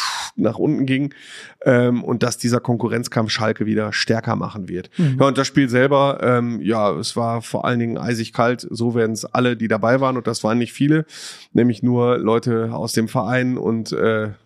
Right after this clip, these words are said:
Speaker 1: Medienvertreter,
Speaker 2: Und ein
Speaker 1: Zuschauer.
Speaker 2: paar wenige
Speaker 1: Äh, ein paar,
Speaker 2: Zaungäste,
Speaker 1: ja,
Speaker 2: ne?
Speaker 1: ein paar
Speaker 2: Ja.
Speaker 1: wenige Zaungäste oben am Parkstadion und vor allen Dingen auf dem Parkhaus, die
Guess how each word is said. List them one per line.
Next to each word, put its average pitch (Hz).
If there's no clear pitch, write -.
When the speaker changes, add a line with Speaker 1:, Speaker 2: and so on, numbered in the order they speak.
Speaker 1:
Medienvertreter, 127
Speaker 2:
Und 120
ein 170
Speaker 1:
Zuschauer. 120
Speaker 2:
paar 214
wenige 233
Speaker 1:
Äh, -
ein 208
paar, -
Speaker 2:
Zaungäste, 175
Speaker 1:
ja, 135
Speaker 2:
ne? 123
Speaker 1:
ein -
paar 135
Speaker 2:
Ja. 131
Speaker 1:
wenige 147
Zaungäste 143
oben 135
am 113
Parkstadion 131
und 160
vor -
allen 135
Dingen 139
auf -
dem 113
Parkhaus, 127
die 113